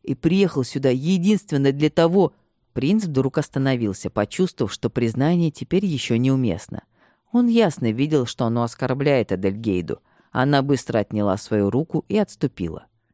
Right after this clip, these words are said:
Одного мгновения было достаточно, чтобы превратить ее в прежнее холодное северное сияние. «Для того, чтобы избежать жары и шумной курортной жизни в Остенде», хладнокровно докончила она.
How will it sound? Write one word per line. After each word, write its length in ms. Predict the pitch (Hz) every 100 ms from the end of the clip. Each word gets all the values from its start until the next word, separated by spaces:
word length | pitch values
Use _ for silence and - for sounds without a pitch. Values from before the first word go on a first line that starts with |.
| _ _ _ _
Одного 480 | 139 131 151 185 285
мгновения 680 | 214 202 175 180 170 156
было 240 | 135 131 123
достаточно, 680 | 120 117 143 139 120 -
чтобы 320 | 110 - 110 110
превратить 640 | 117 110 110 101 131 -
ее 140 | 110
в 80 | 98
прежнее 500 | - 131 185 175 147
холодное 600 | 120 120 98 104 117 113
северное 640 | 95 - 117 107 113 107 101
сияние. 680 | - 107 104 87 85 64 - _ _ _ _ _ _ _ _ _
«Для 260 | 175 170 175
того, 340 | 165 147 196
чтобы 320 | - 208 160
избежать 500 | 160 143 147 143 127
жары 380 | 120 123 147 226 - _
и 60 | 160
шумной 420 | - 262 285 269
курортной 560 | - 165 151 - 123
жизни 420 | 107 117 147 175 160
в 140 | 123
Остенде», 540 | 101 - 101 92 101 - _ _ _ _
хладнокровно 800 | - 156 139 123 113 127 135 151
докончила 600 | 127 110 113 104 117 104
она. 220 | 92 76